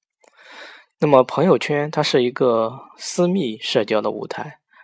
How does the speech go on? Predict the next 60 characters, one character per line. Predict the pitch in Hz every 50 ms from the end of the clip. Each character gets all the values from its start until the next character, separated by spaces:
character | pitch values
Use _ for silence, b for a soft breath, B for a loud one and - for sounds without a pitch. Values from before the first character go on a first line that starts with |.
| b b
只 | - - 127
有 | 131 131 123 117
我 | 110 107 104
们 | 104 110 110
成 | - - 117 117
为 | 120 127
好 | 127 - - 110 127
友， | 151 135 - - - - -
才 | - - 113
能 | 110 113 117
看 | - - - 131 117
到 | 117 110 104
别 | - - 117 110
人 | 113 113
的 | 110 107 107 107 110 -
生 | - - - 123
活 | 117 - 110
态 | 110 - - - 123
度， | 110 - - - - _ b b b b b b b b b b -
啊， | - - - - - -
生 | - - 139 123
活 | 113 120 110
的 | 113
点 | 110 - 110 127
点 | 139 117 104
滴 | 98 113 113
滴， | - - 120 120 123 127 - _ _ b b b b b
以 | - 120
及 | - - 120 117
这 | - 135
个 | 117 107
人 | 104 104
的 | 110 113
学 | 107 - - 110 110 131
识、 | - - - 117 123
品 | - - - 110 110
味， | 117 117 117 110 - _ b b b b b b b
和 | b - 120
他 | - 113 113
平 | - - 123 113
常 | 110 - 117
的 | 113 113 107
一 | 107 104
些 | - - 110 110 104 104 101 104 104 110 123 - _ _ _ _
是 | - - - 123 107
高 | - - 107 113
兴 | 113 - - 123 113 107
还 | - - 107
是 | 107 104
生 | - - 120 120 123
气 | 113 - - 123 107 - _ _
的 | - 117 117
一 | 120
些 | 107 - - 117
情 | 113 - - 113
绪 | 117 - - 127 113 _
等 | - 117 113 117
等。 | 120 104 - _ B B B B B B B B B B B B
那 | - 151
么 | 143 131 117 113 113 117 123